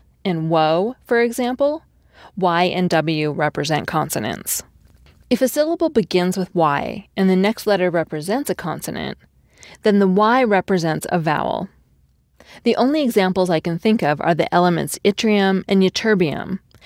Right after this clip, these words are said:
and the French name Yves, spelled Y V E S. I see in the dictionary that there are a few more borrowed or archaic words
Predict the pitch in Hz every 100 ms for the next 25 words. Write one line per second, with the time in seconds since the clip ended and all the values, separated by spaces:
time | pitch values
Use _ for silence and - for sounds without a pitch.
0 | - - 208 196 214 196 - 190 175 -
1 | 202 165 131 147 - - 175 156 165 165
2 | 160 165 156 156 160 151 - - - -
3 | _ _ _ _ _ _ _ _ _ _
4 | 220 233 262 285 277 208 190 - 180 151
5 | 147 151 170 190 180 170 - 180 185 -
6 | - 262 220 160 143 147 160 170 165 165
7 | - 156 - - - 180 175 170 185 190
8 | 156 135 131 -